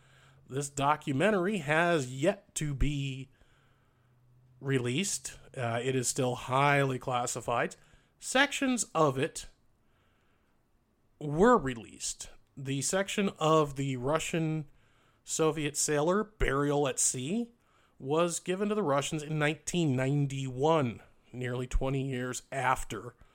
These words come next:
the nineteen seventy-four recovery of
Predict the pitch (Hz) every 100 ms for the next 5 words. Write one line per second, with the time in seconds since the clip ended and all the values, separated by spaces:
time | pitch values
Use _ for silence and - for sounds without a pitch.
0 | _ _ _ 127 120 127 - 127 - -
1 | 135 131 127 - 135 135 131 127 - 175
2 | 151 127 110 175 - - - _ _ _
3 | _ _ _ - _ _ _ _ _ 143
4 | 127 123 117